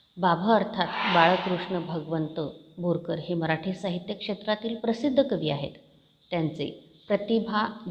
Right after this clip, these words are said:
जीवनसंगीत, दूधसागर, आनंद भैरवी, चित्रवीणा, गीतार, चैत्र पुणव, कांचन संध्या, अनुरागिणी, चिन्मयी इत्यादी कविता संग्रह प्रकाशित आहेत. या व्यतिरिक्त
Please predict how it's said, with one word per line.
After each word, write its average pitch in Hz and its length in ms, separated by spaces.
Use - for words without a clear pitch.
जीवनसंगीत, 165 640
दूधसागर, 160 640
आनंद 151 360
भैरवी, 151 440
चित्रवीणा, 170 680
गीतार, 175 380
चैत्र 165 380
पुणव, 156 340
कांचन 160 440
संध्या, 151 420
अनुरागिणी, 156 760
चिन्मयी 202 600
इत्यादी 220 400
कविता 160 380
संग्रह 151 440
प्रकाशित 160 560
आहेत. 147 220
या 240 300
व्यतिरिक्त 247 600